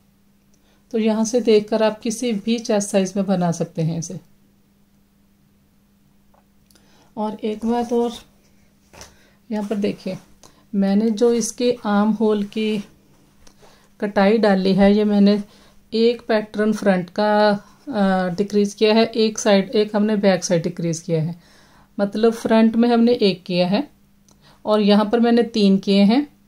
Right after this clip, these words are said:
और सेंट-, बाकी हमारे पास चार बचे। अगर आपको ये आर्म होल की कटाई ज़्यादा चाहिए तो आप यहाँ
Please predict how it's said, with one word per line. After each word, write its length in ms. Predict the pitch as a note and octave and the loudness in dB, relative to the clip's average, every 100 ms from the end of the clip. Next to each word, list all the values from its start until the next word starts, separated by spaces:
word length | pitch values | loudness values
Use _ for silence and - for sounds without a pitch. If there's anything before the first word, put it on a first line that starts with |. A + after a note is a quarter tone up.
| - - | -20 -8
और 80 | A3+ | -4
सेंट-, 400 | G#3+ A3 G#3+ G#3 | 0 0 0 0
बाकी 340 | G3+ G#3 G#3 | 0 0 2
हमारे 200 | A#3 A3 | 0 0
पास 220 | G#3 A3+ | -2 -4
चार 280 | - G3 E3 | 0 0 2
बचे। 320 | E3 D#3+ E3 D#3+ - - _ - | 0 0 -2 -4 -20 -20 _ -4
अगर 280 | A3 C4 | 0 2
आपको 800 | C4 B3 - B3+ A#3+ A#3+ A3+ G#3+ | 0 -2 0 4 6 6 4 2
ये 320 | G#3+ G#3+ G#3 G3+ G#3 | 0 2 2 2 2
आर्म 200 | G3+ G#3 | 2 2
होल 180 | G#3+ | 0
की 140 | G#3 A3+ | 0 -4
कटाई 360 | A3 G#3+ G3+ | -2 2 2
ज़्यादा 380 | G3+ G3 F3 F3+ | 2 2 2 2
चाहिए 360 | G#3 A3 A3 A3 | 2 2 2 2
तो 140 | G#3+ A3 | 0 0
आप 220 | G#3 G3+ | 0 2
यहाँ 240 | G3+ G#3+ | 2 2